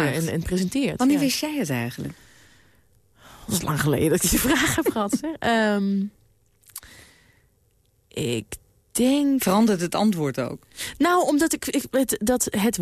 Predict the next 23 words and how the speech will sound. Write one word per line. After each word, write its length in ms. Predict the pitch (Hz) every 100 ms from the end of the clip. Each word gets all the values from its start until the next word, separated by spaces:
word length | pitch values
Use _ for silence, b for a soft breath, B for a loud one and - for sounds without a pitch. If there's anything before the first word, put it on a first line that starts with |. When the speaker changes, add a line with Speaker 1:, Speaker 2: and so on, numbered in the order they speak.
| 165
Speaker 2:
weten, 680 | 233 339 339 220 170 160
dat 160 | 175 -
is 140 | 202
zo, 220 | - 196 175
zo, 200 | - 190
heeft 260 | 180 196 196
zoiets 240 | 202 180
absoluuts. 760 | - 185 - 185 202 - - - - - - - - _ _ _ _ - - - B B B B -
Waarvan 220 | 185 220
ik 60 |
nog 120 | 180 170
steeds 280 | 202 240
kan 180 | - 240
denken, 340 | 190 170 - 175
ja, 100 | 175
weet 240 | 160 165
ik 100 | -
het? 160 | 226 -
Ja, 80 |
ik 80 | 139
weet 180 | 160 147
wel 100 | 156
zeker. 500 | 151 208 226 151 202